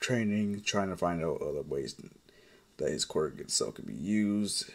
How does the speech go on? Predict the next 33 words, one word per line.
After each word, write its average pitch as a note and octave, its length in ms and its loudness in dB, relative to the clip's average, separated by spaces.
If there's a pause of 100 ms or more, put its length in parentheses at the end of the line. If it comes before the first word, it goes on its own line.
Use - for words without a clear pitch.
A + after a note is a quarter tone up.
(120)
as F2 140 -2
he D#3+ 120 2
does A2 440 4
name F#2+ 340 0
a F2 80 -2
few A#2 640 0 (2000)
more D#3+ 520 6 (240)
ma-, A#2 200 2 (220)
able A2+ 560 4 (100)
to G#2+ 80 -4
do G#2 320 2
things. F#2 920 2 (360)
He C3 140 0
can A2+ 140 2
do A2 180 4
what G2+ 220 6
his F2 260 -2
quirk A2 400 4
well F2 300 2
someone F#2 420 -2
else E2+ 160 4
can E2 220 -4
possibly - 720 0
do - 300 -8
with C#2 180 -4
no A1 180 -8
training. F2+ 540 -2 (560)
This - 180 0
actually B2 340 4
getting G#2+ 340 0
Kaminari G#2 880 0
to F#2+ 140 0
actually F#2 320 -2